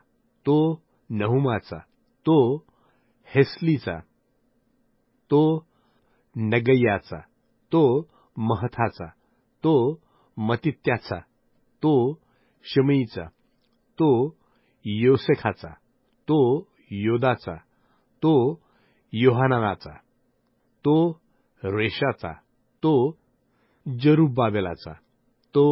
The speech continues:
शलतियेलाचा, तो नेरीचा, तो मलखीचा, तो अद्दीचा, तो कोसामाचा,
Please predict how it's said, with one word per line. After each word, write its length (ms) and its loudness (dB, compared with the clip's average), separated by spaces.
शलतियेलाचा, 760 -4
तो 100 2
नेरीचा, 480 -4
तो 100 2
मलखीचा, 640 -6
तो 100 2
अद्दीचा, 520 -6
तो 100 2
कोसामाचा, 680 -2